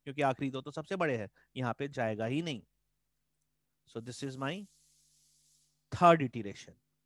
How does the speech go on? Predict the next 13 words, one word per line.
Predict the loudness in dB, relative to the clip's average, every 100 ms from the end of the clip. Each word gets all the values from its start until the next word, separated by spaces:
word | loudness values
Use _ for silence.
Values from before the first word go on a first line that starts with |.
| _ _ _ _ _ _ _ _ _ _ -20
Similarly, | -12 -6 0 2 2 0 -2 -10 _ _ _ _ _ -12
moving | -8 -4 -6
further, | -2 -2 2 0 0 _ _ _ _ _ _ _ -8
अब | -4
हम | -4 -4
देखते | -4 -4 -8
हैं |
फोर्थ | -8 -4 -2 -2 -4
इटरेशन। | -10 -10 -12 -18 -20 _ _ _ _ _ _ _ _ _ _ _ _ _ _ _ _ _ _ _ _ _ _ _ _ -2
ये | 2
रहा | 2
फोर्थ | 2 -2 -4 -6
इटरेशन। | -16 -16 -16 -16 -20